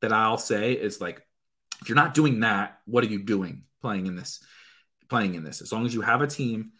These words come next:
that can get through and feel, you know, and field every roster requirement. But we all have our preferences, and they're fun. It's fun to talk through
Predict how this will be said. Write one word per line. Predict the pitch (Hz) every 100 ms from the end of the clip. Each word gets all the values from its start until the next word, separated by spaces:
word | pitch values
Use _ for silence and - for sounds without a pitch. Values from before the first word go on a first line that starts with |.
| _ -
that | 92
can | - 95
get | 113 113 -
through | 110 107 101
and | 95
feel, | - - 123 120 - -
you | 98
know, | 90
and | 95
field | - 110 104 98
every | 104 101 101 95 - _ _ -
roster | 95 - 80
requirement. | 80 - 78 71 - _ _ _ _ -
But | 131 123 104 - _ _ _ -
we | 127 120
all | 123
have | 127 120
our | 113
preferences, | 123 117 175 196 214
and | 151
they're | 147
fun. | - 135 156 131
It's | 131
fun | - 135 135 143 95 -
to | 98
talk | 113 110 - -
through | 98 80